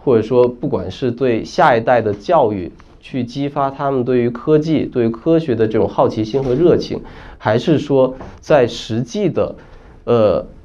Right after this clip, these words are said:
产品或者说服务的研发过程中，他们希望说能够把科幻作家 involve 进来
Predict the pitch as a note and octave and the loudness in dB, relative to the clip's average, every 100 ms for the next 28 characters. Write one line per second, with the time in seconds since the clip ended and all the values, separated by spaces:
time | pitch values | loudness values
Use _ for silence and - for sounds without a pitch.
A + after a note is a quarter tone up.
0 | - - G#2 D#3 A#2+ G#2+ - A#2+ B2+ C3 | -10 -4 -2 -2 0 -2 0 0 0 -2
1 | - A2 D#3 C#3 G2+ F#2 G#2+ C#3+ D#3+ D#3+ | -2 0 2 2 2 0 -4 0 0 2
2 | D3 A2+ F#2+ F#2 F2 - B2 A2+ A#2 B2 | 2 0 -4 -6 -10 -6 -4 -4 -2 0
3 | G#2+ G#2 A#2 G#2 G#2+ B2 - F2+ - - | 0 -2 -2 -2 0 -2 -2 -4 -6 -16
4 | - - - - - C#3+ C#3+ A#2+ A#2 B2+ | -20 -20 -20 -8 -2 2 2 2 2 2
5 | B2+ A2 B2+ E3 - - G#2+ F#2 | 0 0 4 4 2 -4 -6 -6